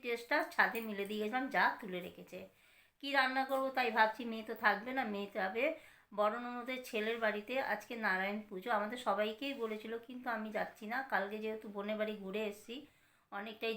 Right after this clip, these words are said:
জার্নি হয়েছে, আজকে শরীরটা খুব একটা ভালো নেই, ওই জন্য আমি যাব না। ওর বাবা তো কাজে গেছে, মেয়ে যাবে, জায়ের বড়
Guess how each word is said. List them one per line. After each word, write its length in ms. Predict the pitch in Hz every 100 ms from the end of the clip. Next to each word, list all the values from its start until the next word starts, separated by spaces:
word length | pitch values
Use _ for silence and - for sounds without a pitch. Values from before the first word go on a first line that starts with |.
| 214
জার্নি 300 | 185 202 220
হয়েছে, 180 | 220 220 202
আজকে 160 | 180 196
শরীরটা 320 | 208 202 196 220
খুব 120 | - 220 208
একটা 160 | 208 208
ভালো 160 | 202 196
নেই, 80 | 208 202
ওই 40 | 196
জন্য 140 | 214 214 196
আমি 140 | 214 214
যাব 140 | 196 214
না। 60 | 233 240
ওর 100 | 233
বাবা 160 | 208 196 208
তো 40 | 208
কাজে 220 | 208 208 233
গেছে, 240 | 247 247 285 330 - - - _ 214
মেয়ে 180 | 240 247
যাবে, 200 | 254 254 269 220
জায়ের 280 | 208 214 202
বড় 140 | 202